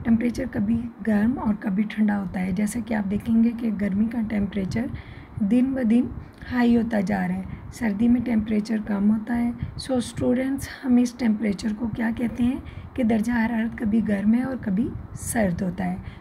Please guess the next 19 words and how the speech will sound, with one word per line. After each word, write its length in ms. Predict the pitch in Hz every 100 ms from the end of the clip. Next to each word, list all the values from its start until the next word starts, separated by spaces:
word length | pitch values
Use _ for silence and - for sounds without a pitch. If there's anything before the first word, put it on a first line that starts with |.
| -
कुछ 200 | 247 226
animals 500 | 254 233 240 247 226
यानी 320 | 226 214 226 - - - - - - -
जानवर 520 | 214 220 208 220 254 - - - -
ऐसे 260 | 214 -
होते 260 | 277 - 226
हैं 280 | 220 226 247
जो 120 | 240
अपने 460 | 302 208 - - 254
अंदर 380 | - 208 202 226
का 180 | 233 240 - - - -
temperature 540 | 254 214 220 202 240
यानी 280 | 247 240 226
अंदर 220 | 226 208 220
का 140 | 226
दर्जा 340 | 185 196 208
हरारत 420 | 208 226 220 240 254
और 60 |
बाहर 320 | 202 196 190